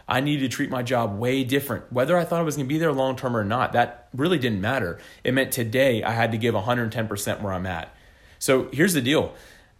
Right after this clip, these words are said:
I knew I had to do a, a full one eighty here. I had to turn things around at my job. I had to begin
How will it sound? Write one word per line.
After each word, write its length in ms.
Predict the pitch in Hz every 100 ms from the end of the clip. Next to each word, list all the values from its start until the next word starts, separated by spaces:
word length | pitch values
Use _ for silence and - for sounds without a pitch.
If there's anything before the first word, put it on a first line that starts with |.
| _ _ - -
I 100 | 143
knew 160 | 185
I 60 | 170
had 160 | 175 170
to 60 |
do 180 | 151 170
a, 40 | 120 123 123
a 60 |
full 220 | - 160 156
one 160 | 135
eighty 200 | 131 151
here. 180 | 101 85 -
I 100 | 139
had 100 | 139
to 160 | 127
turn 360 | - 139 139 135
things 280 | 139 139 117
around 400 | 110 104 117 110
at 60 |
my 140 | 98 98
job. 340 | 104 101 95
I 20 |
had 200 | 95 117
to 40 | 117
begin 580 | 123 110 117 127 135